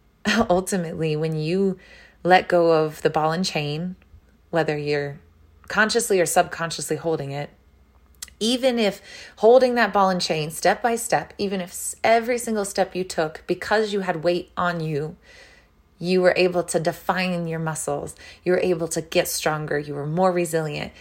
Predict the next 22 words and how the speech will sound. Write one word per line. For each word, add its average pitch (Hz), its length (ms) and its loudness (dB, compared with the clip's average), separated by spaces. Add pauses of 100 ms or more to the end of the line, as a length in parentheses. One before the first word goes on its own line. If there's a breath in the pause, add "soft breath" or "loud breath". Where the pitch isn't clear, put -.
(280 loud breath)
Everything 196 720 2
got 170 340 2
you 175 180 -4
here 156 360 -2
for 151 260 0
a 143 40 0
reason, 165 480 -2
including 175 560 -4
that 151 180 -8
ball 151 180 0
and 147 140 -6
chain. 156 460 -6 (580 soft breath)
But 180 160 4
then 175 160 4
you 160 100 0
notice 220 440 4
the - 100 -2
ball 160 220 2
and 180 160 -2
chain, 156 480 -6 (720 soft breath)
and 160 340 -2 (120)
you 180 580 -2